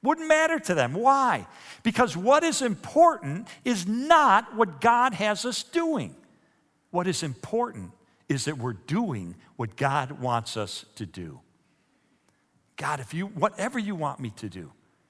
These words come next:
that's what I wanna do." We're all, if we're followers of Jesus, in full-time ministry. And we all ought to be seeking to know, "What does God want me to do? 'Cause whatever it is,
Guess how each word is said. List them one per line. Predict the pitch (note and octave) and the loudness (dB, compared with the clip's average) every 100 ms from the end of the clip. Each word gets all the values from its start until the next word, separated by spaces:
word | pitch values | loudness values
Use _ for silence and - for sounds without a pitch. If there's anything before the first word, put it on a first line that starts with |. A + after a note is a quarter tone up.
| _ | _
that's | - D#4+ C4+ - - - _ _ _ - | 0 0 0 -6 -8 -10 _ _ _ -6
what | C3+ | -2
I | A#2+ | -2
wanna | G#2 G#2 F2+ D#2 | -2 -4 -6 -10
do." | - B1+ _ _ _ _ _ _ _ _ _ _ _ _ _ _ - | -18 -20 _ _ _ _ _ _ _ _ _ _ _ _ _ _ -4
We're | D3 F#3 | -2 2
all, | F3 F#3+ D3+ A2+ G2 - _ _ _ _ _ _ _ | 4 6 4 0 -6 -20 _ _ _ _ _ _ _
if | A#2+ E3 | -8 -4
we're | E3 | -2
followers | - E3 D3+ C#3+ C3 | 2 2 2 -4 -6
of | G#2 | -10
Jesus, | C3 C#3+ - F2 - _ _ _ | -10 -8 -8 -10 -12 _ _ _
in | C3+ B2+ | -4 -4
full-time | - C#3 A#2+ A2+ G#2+ G2 | -4 -6 -4 -4 -4 -6
ministry. | G#2 F#2+ - D2+ C2 _ _ _ _ _ _ _ _ _ _ _ _ _ _ _ _ _ | -8 -10 -12 -16 -20 _ _ _ _ _ _ _ _ _ _ _ _ _ _ _ _ _
And | F#2+ G2 | -10 -6
we | B2 C3+ | -4 -2
all | C3+ D3 | 2 2
ought | C#3+ C3 | 0 -4
to | |
be | B2+ | -4
seeking | A2+ - E3+ E3 C#3+ A#2 | -6 -6 -8 -6 -8 -8
to | A#2 B2 | -8 -8
know, | C#3 C3 G#2+ F#2 _ _ _ _ _ _ _ _ _ _ | -6 -6 -6 -8 _ _ _ _ _ _ _ _ _ _
"What | E3+ | -10
does | G#3 - | -8 -8
God | E3 D3+ A#2+ | -6 -6 -8
want | B2+ C3 C3+ | -6 -6 -6
me | C#3 | -8
to | A#2 B2+ | -8 -12
do? | G#2+ G#2+ | -10 -10
'Cause | - F#2 | -10 -16
whatever | F#2+ - D#3 G3 E3+ D3+ | -16 -14 -10 -10 -8 -10
it | A2+ | -10
is, | E2 - - | -14 -18 -20